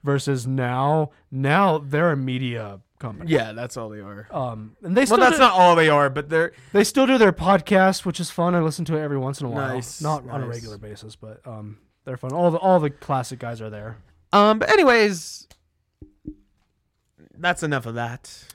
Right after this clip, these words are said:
Speaker 1: Damn, we, this is, um, what are we drinking?
Speaker 2: Wow.
Speaker 1: This is
Speaker 2: Yeah,
Speaker 1: a, this
Speaker 2: we're
Speaker 1: is a tangent episode. This
Speaker 2: Uh,
Speaker 1: is
Speaker 2: yeah. <laughs> Maybe, like, I don't know.
Speaker 1: Hey,
Speaker 2: I don't
Speaker 1: that's,
Speaker 2: know what
Speaker 1: that's
Speaker 2: you
Speaker 1: not,
Speaker 2: guys
Speaker 1: that's
Speaker 2: like.
Speaker 1: not a bad thing though. Uh, I, like I said, this is
Speaker 2: If
Speaker 1: exactly
Speaker 2: you want just a shorter version of this though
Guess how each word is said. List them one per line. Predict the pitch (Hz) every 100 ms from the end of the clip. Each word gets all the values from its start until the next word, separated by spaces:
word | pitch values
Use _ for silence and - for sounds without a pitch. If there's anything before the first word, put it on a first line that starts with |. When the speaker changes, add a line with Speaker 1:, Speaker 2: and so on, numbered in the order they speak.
| _ -
Speaker 1:
Damn, | 185 165 151
we, | 190
this | 165 190 175
is, | 190 156
um, | 147 135 131 120 - _ _
what | 170 208
are |
we | 175
drinking? | 147 127 104 101 _ _ - - _ _ _ _
Speaker 2:
Wow. | 123 139 113 160
Speaker 1:
This | 151
is | 156 160
Speaker 2:
Yeah, | 147 147
Speaker 1:
a, |
this | 175 180
Speaker 2:
we're |
Speaker 1:
is | 196
a | 160
tangent | - 170 156 151 147
episode. | 139 127 123 120 113
This | 131 135
Speaker 2:
Uh, |
Speaker 1:
is | 113 113 - _ -
Speaker 2:
yeah. | 131 117 107 _ _ _ _ _
<laughs> | - - - - -
Maybe, | 156 202 320
like, | 330 359 170
I | 156 220
don't | 320 147
know. | 135 185 202
Speaker 1:
Hey, | 156 202
Speaker 2:
I |
don't | 269
Speaker 1:
that's, | 254
Speaker 2:
know | 214
what | 349
Speaker 1:
that's | 269
Speaker 2:
you | 277
Speaker 1:
not, | 311 247
Speaker 2:
guys | 247
Speaker 1:
that's | 294
Speaker 2:
like. | -
Speaker 1:
not | 349 269
a | 170
bad | 156 143 139
thing | 135 123 120
though. | 123 123 127 139
Uh, | 147 139 135
I, | 156
like | 185 233 247
I | 170
said, | - 139
this | 170 220
is | 320
Speaker 2:
If | 220
Speaker 1:
exactly | 175 175 240
Speaker 2:
you |
want | 285 285 202
just | 240 247
a | 202
shorter | - 208 208 208 202
version | 143 156 180 220
of | 226
this | 233 240 -
though | 254 311